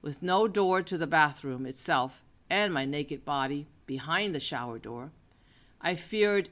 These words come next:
anyone coming into the bathroom. Though there was some hot water, the cold outside air blew into the bathroom,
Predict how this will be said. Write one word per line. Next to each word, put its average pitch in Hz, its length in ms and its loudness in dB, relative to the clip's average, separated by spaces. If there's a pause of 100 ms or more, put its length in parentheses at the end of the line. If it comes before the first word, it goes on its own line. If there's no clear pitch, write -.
anyone 160 500 0
coming 180 460 -4
into 160 260 -4
the 143 120 -6
bathroom. - 600 -4 (720)
Though 180 240 0
there 180 180 2
was 165 220 0
some 156 220 0
hot 156 340 2
water, 165 480 2 (1040)
the 147 100 -8
cold 208 500 2
outside 160 680 0
air 147 460 0
blew 175 380 4
into 165 300 -6
the 143 100 -4
bathroom, 135 680 -2